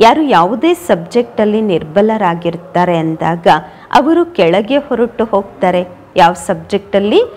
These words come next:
ವೀಕ್ ಆಗಿರ್ತಾರೆ, ಆ ಸಬ್ಜೆಕ್ಟಲ್ಲಿ ಕೆಳಗಡೆ ಹೋಗ್ತಾರೆ. ಬಾಬಾ ಹೇಳುತ್ತಾರೆ, "ಬಲೆ ಮಾನಿಟರ್ ಆಗಿರಬಹುದು,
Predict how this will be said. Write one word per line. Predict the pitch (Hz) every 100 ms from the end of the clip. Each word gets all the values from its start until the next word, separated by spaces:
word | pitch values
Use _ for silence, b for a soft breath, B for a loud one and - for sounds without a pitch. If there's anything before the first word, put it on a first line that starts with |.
| B -
ವೀಕ್ | 180 226 240 254
ಆಗಿರ್ತಾರೆ, | 220 190 202 208 - 233 392 -
ಆ | 190
ಸಬ್ಜೆಕ್ಟಲ್ಲಿ | 208 - 175 165 185 - 175 202 466 - - -
ಕೆಳಗಡೆ | 190 185 185 196 190
ಹೋಗ್ತಾರೆ. | 196 185 175 - 196 185 175 160 - - - B B - - 180
ಬಾಬಾ | 170 156
ಹೇಳುತ್ತಾರೆ, | 165 170 147 - - 151 233 415 214 - B B B - 196
"ಬಲೆ | 233 285 208 202 440 - -
ಮಾನಿಟರ್ | 214 185 226 311 - 320
ಆಗಿರಬಹುದು, | 302 233 202 196 170 165 160 147 151